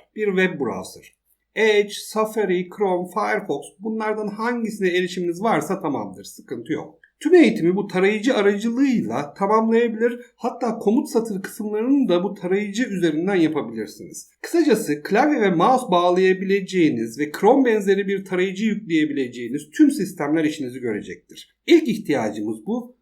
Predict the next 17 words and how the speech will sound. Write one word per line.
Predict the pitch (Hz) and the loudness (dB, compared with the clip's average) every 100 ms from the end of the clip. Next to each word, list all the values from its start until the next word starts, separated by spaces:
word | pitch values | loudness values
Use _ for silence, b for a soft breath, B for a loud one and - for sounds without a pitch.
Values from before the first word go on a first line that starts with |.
| _ 233 | _ 0
Bunu | 311 294 | 4 6
hallettikten | 214 170 - - - 139 123 | 6 2 0 -8 -8 -4 -4
sonra | 123 156 196 196 | -2 0 0 -2
geçelim | - 202 156 170 | -4 -2 -2 -2
ikinci | 151 131 113 | -4 -6 -6
ihtiyacımıza. | - - 95 87 87 85 - - - _ _ _ _ _ _ _ _ _ _ _ _ B B B _ | -8 -10 -12 -12 -16 -20 -16 -16 -16 _ _ _ _ _ _ _ _ _ _ _ _ B B B _
Bu | 320 247 | 4 6
da | 190 | 4
tabii | 196 247 233 | 4 2 2
ki | 220 | 2
tahmin | 190 190 196 | 4 4 4
edebileceğiniz | 190 190 175 190 202 175 | 4 2 2 0 0 -2
üzere | 139 131 170 | -2 -2 0
bir | 175 175 | 0 -2
Azure | - 160 160 151 135 | 2 6 6 4 0
hesabı | 135 131 123 117 | -2 -2 -2 -2
olacak. | 110 90 85 92 | -4 -6 -14 -20